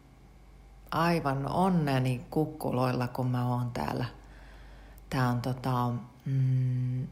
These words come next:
mulla on semmonen ihana keittiö, että tässä on tosi kiva, mahtuu tämmönen kiva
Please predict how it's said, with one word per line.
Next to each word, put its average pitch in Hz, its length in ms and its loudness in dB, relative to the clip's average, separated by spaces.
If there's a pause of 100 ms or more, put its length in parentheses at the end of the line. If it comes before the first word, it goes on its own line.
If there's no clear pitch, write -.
(160)
mulla 143 200 0
on 139 60 2
semmonen 139 380 2
ihana 143 280 2
keittiö, 131 600 2
että - 360 -2
tässä - 260 0
on - 180 0 (1000)
tosi 143 280 4
kiva, 123 460 4 (680)
mahtuu 131 400 2
tämmönen 127 340 2
kiva 139 240 4